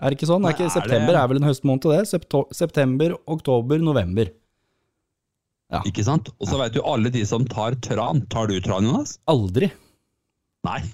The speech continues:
Speaker 2: Det er veldig mange som tar tran i måneder med R i. Så nå begynner de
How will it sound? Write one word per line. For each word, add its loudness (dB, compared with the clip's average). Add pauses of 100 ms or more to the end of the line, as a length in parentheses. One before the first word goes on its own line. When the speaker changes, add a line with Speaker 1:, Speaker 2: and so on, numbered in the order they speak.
(140)
Speaker 2:
Det -10
er 2
veldig 2
mange 0
som 2
tar 0
tran -2 (160)
i -2
måneder 0
med 0
R -2
i. 0 (1120)
Så 0
nå 2
begynner 2
de 0